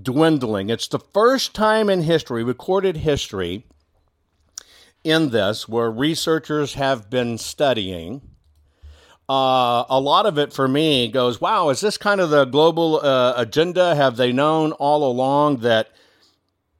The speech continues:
uh, they're just trying to get rid of us?" And I'll make it, I'll make an admission to you. Even with the mandate stuff starting back in twenty twenty, I refuse to believe it was a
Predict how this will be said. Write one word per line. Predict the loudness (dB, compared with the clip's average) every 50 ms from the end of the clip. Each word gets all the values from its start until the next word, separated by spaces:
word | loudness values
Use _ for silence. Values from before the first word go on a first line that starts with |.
| _ _ _ _
uh, | -2 0 2 2 4 4 4 4 4 2 0 -2 -6 _ _ _ _ -4
they're | -4 -2 -2
just | -2 -2 -4 -4 -4
trying | -2 0 0 2 2 0
to | -2
get | -2 -2 -4 -2
rid | 0 0 0
of | 0 0
us?" | -2 -2 -2
And | -2 0
I'll | 0 2
make | 2 2 0 0 -2
it, | -4 -2 0
I'll | 0 0
make | 2 2 0 0 0
an | 0 0
admission | 0 2 2 0 0 -2 -4 -10 -10 -10
to | -10 -8 -8 -6
you. | -6 -8 -12 -16 -20 _ _ _ _ _ _ _ _ -20 -20 -20 -20 -20 -20 -20 _ _ _ -8
Even | -4 -2 -2 0 2 4 4 4 4 2 0 -4 -6 -10 _ _ _ _ _ _ _ _ _ _ _ -6
with | -4 -2 -2 -2 0
the | 0
mandate | 0 2 2 0 0 0 0 0 0 0 0 -2 -2 -6
stuff | -10 -6 -4 -4 -4 -4 -8
starting | -6 -2 0 0 2 2 0 -2 0
back | 2 2 2 2 0 -2 _ _ _ _ _ -6
in | -6 -6 -6
twenty | -6 -6 -4 -4 -2 -4 -4
twenty, | -6 -6 -4 -4 -4 -4 -6 -10 -16 -20 -20 -20 -20 -20 -20 _ _ _ _ _ _ _ _ _ _ _ _ _ _ _ _ _ _ _ _ _ _ _ _ _ _ _ _ _ _ _ _ _ _ _ _ _ _ _ _ _ _ _ _ _ _ _ _ _ _ _ _ _
I | 0 2 4 4
refuse | 4 2 2 0 0 -2 -4 -4 -2 -2 0 0 0 -2 0
to | 2 0 2
believe | 4 4 2 4 4 2 0 2 2 2 2 2 0 -2 -4 0
it | 0 2 2 2
was | 2 2 2 2 2 2
a | 2 4 4 4 2 2 0 0 -2 -4 -6